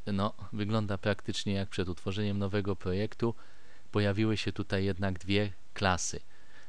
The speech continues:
Klasa World, świat i klasa Actor. O co chodzi z tymi klasami? Otóż Java jest środowiskiem programowania obiektowym. To znaczy, że do każdego elementu podchodzimy tak jak do obiektu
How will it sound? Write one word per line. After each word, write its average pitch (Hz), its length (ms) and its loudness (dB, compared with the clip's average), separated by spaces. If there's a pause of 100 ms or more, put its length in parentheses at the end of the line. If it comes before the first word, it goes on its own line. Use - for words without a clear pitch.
(140)
Klasa 98 360 2
World, 104 340 2
świat 107 560 4
i 107 180 0
klasa - 460 0
Actor. - 420 -2 (760)
O 113 100 4
co 113 160 4
chodzi 107 260 0
z - 60 -4
tymi 101 260 0
klasami? 90 540 -2 (240)
Otóż 104 320 0
Java 113 280 4
jest 110 240 0 (140)
środowiskiem 101 640 0
programowania 98 640 2
obiektowym. 92 680 -2 (920)
To 101 100 4
znaczy, 101 340 2
że 98 160 2
do 95 380 2
każdego 101 540 2
elementu 98 640 2
podchodzimy 107 600 2
tak 107 260 0
jak 98 140 0
do 104 140 2
obiektu 107 760 0